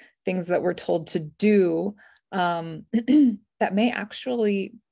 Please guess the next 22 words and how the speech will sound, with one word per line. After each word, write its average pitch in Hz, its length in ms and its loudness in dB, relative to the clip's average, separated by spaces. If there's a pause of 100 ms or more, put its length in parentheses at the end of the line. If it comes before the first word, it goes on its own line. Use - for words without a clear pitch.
(140)
be 214 120 0
harmful - 680 -8 (320)
to 156 440 -4
sensitive - 720 -6
folks - 380 -8
and 156 200 -4
their 151 380 -2 (540)
more 160 480 -2
sensitive 151 680 -4 (320)
nervous 190 320 0
systems, - 600 -8
bodies, 156 500 -4
emotions, 147 480 -8
and 143 140 -8
minds. 165 480 -2 (340)
So 185 400 2
we're 180 140 2
gonna 196 120 2
get 190 120 2
into 185 260 -2
six 240 300 -6
things 185 500 -4